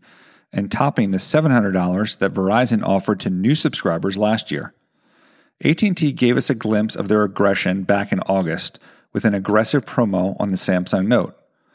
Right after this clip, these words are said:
but we did not expect that to carry over to the higher volume iPhone. Verizon also has an eight hundred dollar trade-in offer,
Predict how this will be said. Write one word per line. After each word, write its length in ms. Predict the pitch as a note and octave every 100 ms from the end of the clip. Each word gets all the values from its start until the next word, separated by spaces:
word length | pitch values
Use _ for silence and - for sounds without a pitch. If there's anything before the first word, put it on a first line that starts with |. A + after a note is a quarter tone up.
| _ _ _ -
but 80 |
we 100 | A2+
did 140 | A#2 A#2
not 180 | B2 D3+
expect 420 | - - A#2+ -
that 160 | G2+ G2
to 60 |
carry 320 | - G#2 G2+ F2+
over 220 | G2+ G2+
to 120 | G2
the 100 | F#2
higher 260 | F#2 G#2+ G#2
volume 340 | G2 F#2+ F#2
iPhone. 500 | F#2+ F#2+ - - - - _ _ _ _ _ _ _
Verizon 400 | - A#2 D#3 E3+
also 340 | - C3+ D#3 G#2
has 120 | F#2+
an 80 | G2+
eight 140 | - G2
hundred 180 | G2+ F#2
dollar 260 | F#2 F#2
trade-in 380 | - F#2+ F2+ F2+
offer, 440 | F2 F2+ A2+ B2+